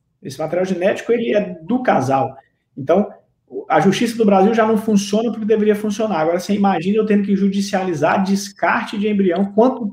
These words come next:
tempo vai demorar pra que o casal consiga descartar o embrião, o custo pra fazer isso. É,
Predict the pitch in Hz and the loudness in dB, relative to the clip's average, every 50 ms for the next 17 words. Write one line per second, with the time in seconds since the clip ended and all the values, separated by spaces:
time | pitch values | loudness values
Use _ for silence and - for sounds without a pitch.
0 | - _ 202 226 240 247 220 208 202 196 196 190 185 175 170 175 190 - 190 - | -2 _ 0 2 2 -2 0 0 2 2 2 0 0 0 0 0 -2 -2 -4 -6
1 | - 190 - 170 165 156 170 185 180 185 170 - - 175 175 170 170 - _ 165 | -8 -6 -4 -4 -2 0 0 0 -2 -4 -10 -10 -8 -6 -6 -6 -6 -8 _ -12
2 | 156 156 175 170 170 165 156 147 139 131 143 165 185 - _ _ _ _ _ _ | -10 -6 -6 -6 -6 -4 -4 -4 -4 -2 -4 -6 -8 -10 _ _ _ _ _ _
3 | _ - 170 - - - 226 262 302 294 - - - 208 196 202 185 - 180 170 | _ -8 -8 -6 0 4 6 6 6 4 2 -6 -6 -2 -2 0 0 2 2 2
4 | 156 160 151 135 131 139 170 196 196 196 196 - _ _ _ _ _ _ _ _ | 2 2 2 0 0 0 -2 -4 -4 -6 -12 -16 _ _ _ _ _ _ _ _
5 | _ _ _ _ - - - - | _ _ _ _ -4 -2 -2 -4